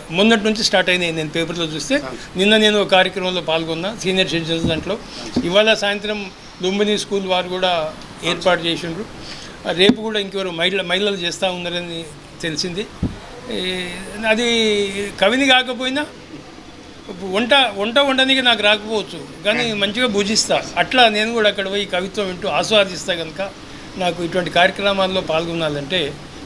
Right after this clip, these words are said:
Speaker 1: నాటకంలో కానీ కళారంగంలో కానీ పాల్గొనాలంటే నాకు చాలా ఇష్టం. మొదటి నుంచి కూడా నేను ఇష్టపడుతున్నా, అలాగనే హ్యాపీగా ఉన్నా.
Speaker 2: Thank you, thank you, sir.
Speaker 1: చాలా
Speaker 2: ఎస్.
Speaker 1: సంతోషం అండి, మీరు నాతో ముచ్చటగా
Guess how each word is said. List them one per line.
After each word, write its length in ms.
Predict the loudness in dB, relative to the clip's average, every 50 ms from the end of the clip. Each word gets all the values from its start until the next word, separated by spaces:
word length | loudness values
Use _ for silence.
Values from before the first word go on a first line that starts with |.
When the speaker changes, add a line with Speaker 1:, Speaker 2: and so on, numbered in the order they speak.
| -6 0
Speaker 1:
నాటకంలో 520 | 2 2 2 2 2 -2 -4 -2 -2 -2
కానీ 260 | -2 -4 -4 -4 -6 -4
కళారంగంలో 680 | -2 0 0 0 0 0 -2 -2 -2 -4 -4 -4 -4 -4
కానీ 220 | -4 -4 -4 -4
పాల్గొనాలంటే 840 | -4 -4 -4 -2 -2 0 0 0 0 0 0 0 -2 -4 -4 -4 -4 -4
నాకు 300 | -6 -6 -6 -6 -8 -8 -10 -12 -14 -16 -14 -6 -2 0
చాలా 200 | 0 0 0 -2
ఇష్టం. 360 | -4 -4 -4 -2 -2 -2 -2 -4 -10 -16 -18 -18 -16 -16 -16 -16 -14 -6 -4
మొదటి 240 | 2 6 6 6 6
నుంచి 220 | 4 0 -2 -2
కూడా 180 | -2 -2 -2 -2
నేను 180 | -2 -4 -4 -4
ఇష్టపడుతున్నా, 720 | -4 -2 0 0 2 2 0 -2 -4 -6 -6 -6 -6 -8 -10 -12 -14 -14 -16 -16 -16 -8 -2
అలాగనే 400 | 0 2 2 4 2 2 0 0
హ్యాపీగా 400 | 2 2 2 2 0 -2 -4 -6
ఉన్నా. 180 | -8 -10 -12 -14
Speaker 2:
Thank 440 | -14 -14 -16 -6 -4 -4 -4 -4 -6
you, 100 | -10 -10
thank 140 | -10 -10 -10
you, 80 | -10 -10
sir. 160 | -10 -10 -12 -12 -14 -14 -16 -12 -4 0 2
Speaker 1:
చాలా 160 | 4 4 4 4
Speaker 2:
ఎస్. 80 | 2
Speaker 1:
సంతోషం 440 | 0 -2 -2 -2 -2 0 0 0 -2
అండి, 280 | -2 0 -2 -2 -2 0
మీరు 480 | 0 -2 -2 -2 -4 -4 -6 -6 -8 -10 -12 -12 -14 -14 -14 -14 -10 -4
నాతో 320 | -2 0 0 0 -2 -2 -2 -2 -2 -2 -4 -4 -6 -10
ముచ్చటగా 560 | -10 -4 -2 -2 0 2 2 2 2 0 -2